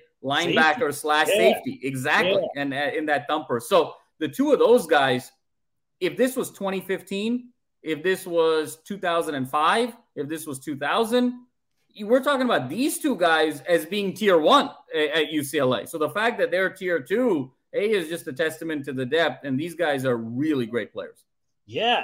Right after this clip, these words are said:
Speaker 2: and, you know, I would say if Cahow was ready to go in spring ball, there's a case that he may have had a jump on the third linebacking spot.
Speaker 1: Yeah.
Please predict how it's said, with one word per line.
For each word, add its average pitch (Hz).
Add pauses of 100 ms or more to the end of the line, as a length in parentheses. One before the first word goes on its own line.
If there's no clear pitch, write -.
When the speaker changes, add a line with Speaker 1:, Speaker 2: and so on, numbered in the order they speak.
Speaker 2:
and, 147
you 156
know, 208
I 160
would 254
say 226
if 170
Cahow 147
was 123
ready 180
to 208
go 160
in 131
spring 120
ball, 90 (480)
there's 151
a 165
case 214
that 175
he 175
may 196
have 196
had 170
a 143
jump 151 (240)
on 147
the 135
third 156
linebacking 127
spot. 90
Speaker 1:
Yeah. 117